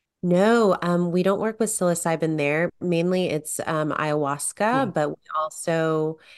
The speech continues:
Speaker 1: you know, there, we haven't officially decided, but San Pedro is also
Speaker 2: Mm.
Speaker 1: that
Speaker 2: Mm, okay.
Speaker 1: thing there.
Speaker 2: Interesting. So good. I mean, listen,
Speaker 1: Yeah.
Speaker 2: Mother,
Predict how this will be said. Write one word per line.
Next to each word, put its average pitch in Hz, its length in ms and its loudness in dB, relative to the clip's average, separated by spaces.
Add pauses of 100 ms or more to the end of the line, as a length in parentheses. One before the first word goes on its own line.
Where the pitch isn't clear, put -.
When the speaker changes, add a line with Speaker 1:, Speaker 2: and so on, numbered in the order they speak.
(180)
Speaker 1:
you 214 80 -2
know, 190 80 4
there, 170 300 2
we 180 140 2
haven't 208 540 2
officially 170 480 0
decided, 160 920 0
but 147 220 0
San 151 240 0
Pedro 147 640 -2
is 156 200 -6
also 139 640 -4
Speaker 2:
Mm. 156 680 -4 (380)
Speaker 1:
that 180 40 -4
Speaker 2:
Mm, 202 680 2
okay. 208 600 0 (320)
Speaker 1:
thing 151 140 -8
there. 202 120 4
Speaker 2:
Interesting. 214 760 2
So 208 460 0
good. 185 180 -2 (320)
I 175 60 -4
mean, 175 200 -4
listen, 170 300 -4
Speaker 1:
Yeah. 165 160 -2
Speaker 2:
Mother, 170 380 -8